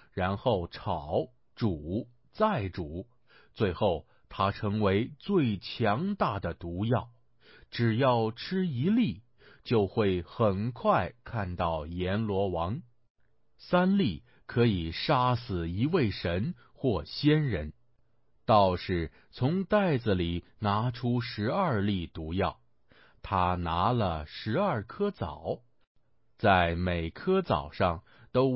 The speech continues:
挖了一个小洞。他在每颗枣里放进一粒毒药。完成后，他在四个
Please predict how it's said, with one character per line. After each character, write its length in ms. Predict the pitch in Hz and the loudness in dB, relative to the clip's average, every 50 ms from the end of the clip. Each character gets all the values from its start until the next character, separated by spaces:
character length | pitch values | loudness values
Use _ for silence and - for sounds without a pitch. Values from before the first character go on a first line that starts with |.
| 127 | 2
挖 280 | 135 160 175 180 185 180 | 2 2 2 2 2 2
了 300 | 156 120 92 78 73 73 _ - | 2 2 2 0 -2 -8 _ -4
一 140 | - 104 123 | 0 0 0
个 200 | 120 - 156 107 | 0 0 -2 -2
小 380 | - - - 101 73 71 - - - | -2 -4 -6 -6 -6 -8 -12 -12 -4
洞。 200 | - 208 190 117 - _ _ _ _ _ _ _ _ _ _ _ _ - | -4 -4 -4 -4 -8 _ _ _ _ _ _ _ _ _ _ _ _ -8
他 220 | - 107 95 95 | -4 0 0 2
在 380 | 98 - 110 98 95 92 90 90 | 2 2 2 4 4 4 2 0
每 320 | 90 90 87 85 85 87 | 0 0 -2 -2 -2 -4
颗 260 | 85 - - 147 139 135 | -6 -6 -4 -4 -4 -2
枣 320 | 123 113 90 92 127 170 | -2 -2 0 0 0 0
里 320 | 170 123 92 80 80 78 - _ - _ _ | 0 -2 -2 -4 -6 -8 -12 _ -20 _ _
放 400 | - - 214 196 160 139 131 123 | -4 0 0 0 0 0 -4 -4
进 360 | 120 165 151 139 123 113 - - | -2 -2 0 0 0 0 -2 -4
一 300 | - 110 110 135 180 214 | -2 -2 0 0 2 2
粒 240 | 214 208 170 110 87 | 0 0 0 -2 -4
毒 360 | - - 87 82 90 107 175 | -6 -8 -8 -6 -4 -2 -2
药。 280 | 196 233 208 - - _ _ _ _ _ _ _ _ _ _ _ _ _ - | -2 -2 -2 -4 -6 _ _ _ _ _ _ _ _ _ _ _ _ _ 2
完 260 | 98 92 101 113 117 | 2 2 2 2 -2
成 220 | 117 101 90 92 | -2 -4 -4 -4
后， 320 | 92 - 110 90 76 73 _ _ _ _ _ _ _ _ - | -2 -2 -2 -2 -2 -4 _ _ _ _ _ _ _ _ -10
他 240 | - 98 98 98 98 | -4 0 0 0 2
在 320 | - 107 95 92 90 92 | 2 2 2 4 2 0
四 320 | 87 - - 160 139 117 104 | -2 -4 -6 -2 -2 -2 0
个 320 | - 98 80 76 78 | 0 -2 -2 -4 -4